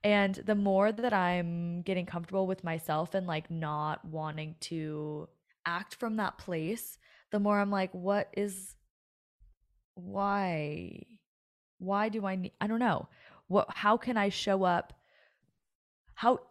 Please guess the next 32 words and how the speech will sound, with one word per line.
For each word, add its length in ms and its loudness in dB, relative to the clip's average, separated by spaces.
that's 220 6
what 100 2
it 80 0
is. 160 -2
"How 220 6
can 200 0
I 280 2
show 420 4
up 300 0
here 640 0
without 280 2
being 240 -2
from 240 -4
that 220 -2
place?" 340 -8
Because 280 -4
I 60 2
haven't 360 -4
really 480 -2
been 200 -2
doing 260 -4
that. 280 0
And 120 -2
now 180 0
that 120 -2
I'm 240 -4
in 320 0
more 240 2
of 100 -4
a 60 -2
space 540 -4
of 440 -4